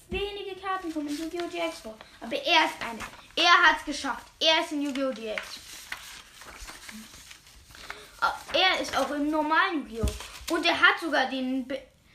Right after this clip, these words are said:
besten, und er hat sogar, er kommt in zwei Serien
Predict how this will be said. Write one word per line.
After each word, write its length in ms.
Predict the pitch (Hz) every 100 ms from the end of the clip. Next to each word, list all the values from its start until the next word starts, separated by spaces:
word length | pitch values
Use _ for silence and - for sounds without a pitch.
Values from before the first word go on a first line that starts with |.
| - -
besten, 440 | 302 370 370 320 294 294 - -
und 140 | 277 285
er 120 | 285
hat 160 | 370 370
sogar, 440 | 277 247 277 330 - - _ _ -
er 120 | 285
kommt 280 | - 403 392
in 140 | 370 302
zwei 280 | 359 359
Serien 580 | 359 370 381 339 220 214